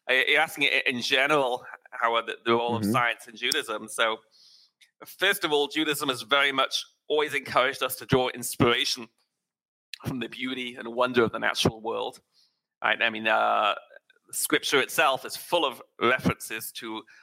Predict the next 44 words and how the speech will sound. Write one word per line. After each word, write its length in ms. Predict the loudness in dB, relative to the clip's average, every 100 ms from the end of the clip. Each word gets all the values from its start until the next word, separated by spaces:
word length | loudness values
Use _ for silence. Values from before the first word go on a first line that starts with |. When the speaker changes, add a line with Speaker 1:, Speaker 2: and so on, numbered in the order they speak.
| _ -2
Speaker 1:
all 140 | 0
kinds 260 | 2 0 -2
of 80 |
phenomena 420 | -2 2 2 0 -2
in 80 |
the 80 | 0
natural 420 | 0 0 0 -2
world, 360 | 2 2 2 0
and, 240 | 0 0 0
and, 80 | 0 0
and 100 | 2
also 320 | 0 2 -2 0
general 460 | 2 4 4 2
statements 600 | -2 -4 -4 -6 -10 -14 -16 _ _
about 160 | 0 2
how 160 | 2 2
we 140 | 0
should 320 | -2 -4 -2
be, 220 | -2 2
uh, 280 | 4 4 2 -2
inspired 680 | -6 -4 2 4 4 2
by 140 | 2 0
contemplating 760 | -2 -4 -4 -6 -2 -2 -4
nature. 360 | -10 -8 -8 -8 -12 _ _ _ _ _ _ _ _ _ -2
So 160 | 0
that's 220 | 2 0
very 220 | 2 2 2
much, 320 | 0 -2 0
uh, 100 | 0
one 240 | 2 0
part 300 | 2 4 4
of 100 | 2
it. 260 | -6 -8 -4
Uh, 480 | 0 2 4 2 0 -2 _
but 100 | 0
also, 460 | 0 0 0 0 0 -6 _ _ _ _ _ _ _ _ _ -10
and 80 | -6
this 140 | -4
gets 180 | -4 -2
onto 220 | -2 -4
the 80 | -4
more 260 | -2 0
the, 260 | 0 -2 2
uh, 220 | 2 2